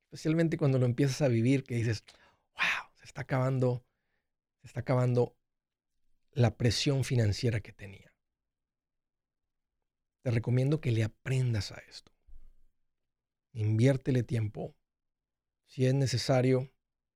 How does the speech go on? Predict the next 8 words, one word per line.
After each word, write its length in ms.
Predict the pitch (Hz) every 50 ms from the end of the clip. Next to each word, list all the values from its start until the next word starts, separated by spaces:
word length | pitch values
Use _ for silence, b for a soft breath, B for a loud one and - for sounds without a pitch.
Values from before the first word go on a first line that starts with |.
| _ _ _ _ _ _ _ _ _ _
inviértele 600 | - 104 98 104 113 127 139 135 - - 151 139
un 140 | 143 139 127
poquito 440 | - - 123 123 139 127 123 139 131
de 80 | 123 117
dinero. 460 | 120 120 117 120 120 120 123 - - _ _ _ _ _ _ _ _ _ _ _ _ _ _ _ _ _ _ _ _ _ _ _ _ _ _ _ _ _ _ _ _ _ _ _ _ _ _ _ _ _ _ _ _ _ _ _ _ _ _ _ _ _ _ _ _ _ _ _ _ _ _ _ _ _ _ _ _ _ _ _ _ _ _ _ _ _ _ _ _ _ _ _ _ _
Y 80 | 127 123
apréndele 480 | 110 - - 127 131 131 123 110 101 -
esto. 220 | - - _ _